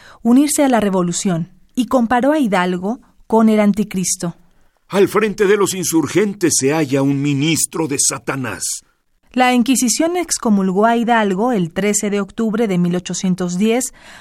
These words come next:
Speaker 1: bajo cincuenta y tres cargos, atribuyéndole delitos contra la fe de todo género como
Speaker 2: herético,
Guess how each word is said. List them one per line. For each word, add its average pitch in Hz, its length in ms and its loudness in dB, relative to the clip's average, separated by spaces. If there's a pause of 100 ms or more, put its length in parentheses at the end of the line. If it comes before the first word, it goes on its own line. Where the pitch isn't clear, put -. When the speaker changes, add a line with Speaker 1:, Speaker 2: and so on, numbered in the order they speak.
Speaker 1:
bajo 208 320 -2
cincuenta 185 560 0
y 175 60 -4
tres - 320 -2
cargos, 185 520 -2 (320)
atribuyéndole 285 800 2
delitos 240 680 0
contra 214 500 2
la 202 180 0
fe 233 360 -2 (120)
de 170 240 -4
todo 180 400 -6
género 220 600 0
como 226 460 0 (680)
Speaker 2:
herético, 113 680 -4